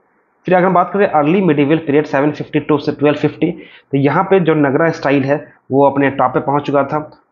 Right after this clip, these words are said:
और temples achieved massive and splendid form। अ, जो टेम्पल्स थे वो काफ़ी अपना जो stable फॉर्म है वो ले चुकी थी और ornamentation increase हो चुका था उसका decoration पहले से। Example के तौर पे खजुराहो temple,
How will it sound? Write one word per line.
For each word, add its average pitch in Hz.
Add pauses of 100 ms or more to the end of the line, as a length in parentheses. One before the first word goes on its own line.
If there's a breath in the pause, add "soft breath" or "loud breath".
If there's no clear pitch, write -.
और 120
temples 123
achieved 127 (160)
massive 123
and 127 (240)
splendid 139
form। 151 (460 loud breath)
अ, 123
जो 123
टेम्पल्स 131
थे 156
वो 127
काफ़ी 127
अपना 127 (100)
जो 123 (220)
stable 151
फॉर्म 151
है 156
वो 143
ले 143
चुकी 147
थी 165 (420 loud breath)
और 127
ornamentation 135
increase 143
हो 147
चुका 143
था 151
उसका 143
decoration 135
पहले 139
से। 160
Example 135
के 147
तौर 139
पे 156
खजुराहो 135
temple, 165